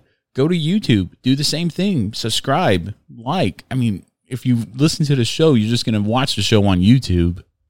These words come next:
But I think it gives you a little more perspective on everything, and, you know, it's different. So if you're on YouTube, like, like,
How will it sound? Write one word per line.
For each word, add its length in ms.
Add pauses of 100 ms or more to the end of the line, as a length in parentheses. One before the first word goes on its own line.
(960)
But 200
I 80
think 180
it 40
gives 200
you 100
a 20
little 180
more 220
perspective 720
on 160
everything, 520
and, 180 (540)
you 100
know, 120
it's 160
different. 540 (380)
So 220
if 120
you're 100
on 80
YouTube, 480 (140)
like, 240 (280)
like, 220